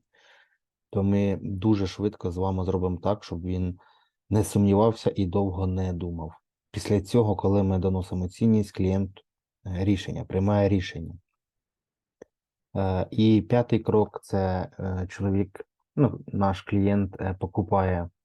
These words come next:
е, купляє товар або, е, купляє послугу. Так. Основа с-, основа створення скрипта.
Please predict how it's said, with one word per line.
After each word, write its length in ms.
е, 400
купляє 420
товар 420
або, 580
е, 260
купляє 640
послугу. 600
Так. 640
Основа 540
с-, 340
основа 480
створення 600
скрипта. 640